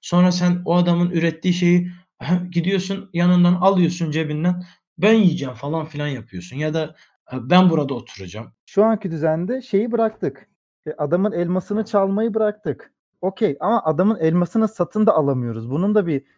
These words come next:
Speaker 2: e, mantıklı bir yolu yok artık.
Speaker 1: Nasıl yok canım? Hatta, hatta kolaylaştırıldı. Mesela eskiden s-, e, müzik, e, e, dinlemek için M P üç falan indirirdik. Ve de hiç, e, gocunmazdık. Hani birinin hakkına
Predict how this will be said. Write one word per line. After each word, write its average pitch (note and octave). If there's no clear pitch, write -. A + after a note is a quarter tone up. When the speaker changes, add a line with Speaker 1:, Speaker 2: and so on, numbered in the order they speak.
Speaker 2:
e, D3+
mantıklı C#3
bir C#3+
yolu B2
yok A#2
artık. -
Speaker 1:
Nasıl F3+
yok C#4
canım? A#3
Hatta, G3+
hatta G3+
kolaylaştırıldı. E3
Mesela F3
eskiden F#3+
s-, E3
e, C3
müzik, D#3
e, C#3+
e, A#2
dinlemek F3+
için -
M A#2+
P D3+
üç C3
falan A#2+
indirirdik. F2
Ve D#3
de D3
hiç, F3
e, B2
gocunmazdık. D3
Hani A#2+
birinin C#3
hakkına A#2+